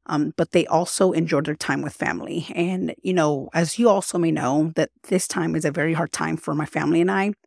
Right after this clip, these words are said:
Um, last year, we lost my little sister to cancer, and it's just been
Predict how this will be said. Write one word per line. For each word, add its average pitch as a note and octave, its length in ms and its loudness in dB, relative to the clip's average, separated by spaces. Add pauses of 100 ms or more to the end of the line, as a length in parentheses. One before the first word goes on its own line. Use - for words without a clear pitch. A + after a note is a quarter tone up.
(400)
Um, D3+ 260 -4
last D3 320 -4
year, F#3 60 0
we E3+ 120 -2
lost D#3+ 360 -2
my D3+ 80 -4
little D#3 160 -4
sister - 340 -2
to G3 80 0
cancer, F#3 580 -2
and D#3+ 240 0
it's D#3 120 -6
just - 240 -4
been G#3 340 0